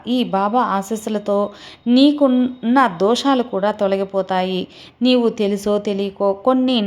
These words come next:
నాగదోషాలు, సర్పదోషాలు ఉన్నా పౌర్ణమి రోజు పాలు పోసిన వెంటనే నీకు ఆ దోషాలు తొలగిపోతాయి. ఒక్కసారి వెళ్ళు బిడ్డ,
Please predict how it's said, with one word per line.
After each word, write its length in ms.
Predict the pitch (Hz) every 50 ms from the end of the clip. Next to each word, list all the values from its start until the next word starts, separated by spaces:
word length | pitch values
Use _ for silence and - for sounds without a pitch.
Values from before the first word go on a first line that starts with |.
| 196 190 190
నాగదోషాలు, 760 | 190 202 208 233 226 208 214 208 208 - 208 202 202 196 196
సర్పదోషాలు 880 | 190 - - 208 202 - 254 233 226 226 220 220 226 214 208 208 208 202 196 196
ఉన్నా 380 | 202 220 240 247 233 202 180 - - - - - - - _ _ -
పౌర్ణమి 420 | 262 262 262 294 302 330 339 320 302 294
రోజు 260 | 277 262 233 226 226 208 220 240 247 247 - -
పాలు 240 | 202 208 226 240 269
పోసిన 380 | 269 269 240 226 226 233 220 214 202 185
వెంటనే 420 | 196 196 196 190 240 233 233 233 226
నీకు 360 | 214 208 202 208 - 190 190 196 208 202 - -
ఆ 80 | 190 196 196
దోషాలు 500 | 185 175 185 190 196 - 233 220 214 214
తొలగిపోతాయి. 1000 | 208 208 190 185 190 185 202 190 - 190 185 - 190 185 185 185 185 180 - - - 180
ఒక్కసారి 580 | - - - 190 175 - - 185 185 190 202
వెళ్ళు 260 | 196 196 196 196 196 196
బిడ్డ, 240 | 185 196 175 175